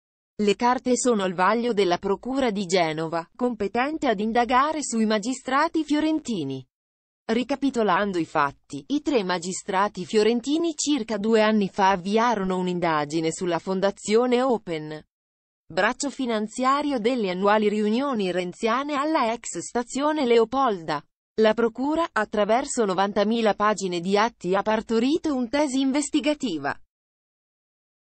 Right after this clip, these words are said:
La Fondazione Open si sarebbe comportata come un partito, senza esserlo formalmente.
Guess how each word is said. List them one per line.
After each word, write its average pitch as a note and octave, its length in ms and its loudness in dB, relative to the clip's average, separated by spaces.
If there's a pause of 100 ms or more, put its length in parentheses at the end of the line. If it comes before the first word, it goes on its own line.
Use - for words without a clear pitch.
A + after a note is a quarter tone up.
(140)
La A3 180 2
Fondazione G3 760 0
Open F3 340 -2
si A3 160 -4
sarebbe F#3 460 0
comportata G3 760 -2
come G#3+ 240 2
un E3+ 80 -4
partito, A#3 680 -4
senza G#3 600 0
esserlo D4 500 -2
formalmente. A#3 1080 -2